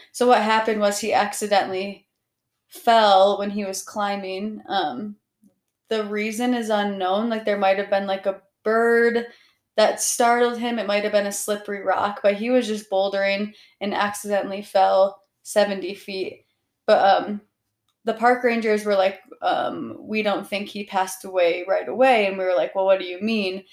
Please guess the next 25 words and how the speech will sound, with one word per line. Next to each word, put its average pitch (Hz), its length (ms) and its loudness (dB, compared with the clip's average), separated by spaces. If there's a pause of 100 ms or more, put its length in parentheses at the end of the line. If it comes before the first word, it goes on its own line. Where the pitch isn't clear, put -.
(300)
And 202 300 -2
they 202 360 0
have, 190 320 0 (300)
like, 185 220 -2
GoPro 196 540 4
and 170 380 -10
camera 220 400 -2
footage. 190 680 -2 (800)
So 220 280 0
what, 208 300 2
he 247 220 -4
took 269 220 -4 (480)
four 254 420 2
pictures, 233 520 -2
like, 208 220 -2
right 214 200 4
before 226 320 -4
he 220 80 -2
passed 214 400 -4
away. 190 300 2
It's 190 120 -4
this 202 140 -8
beautiful 220 540 -4
blue 208 200 -2
sky, 190 580 0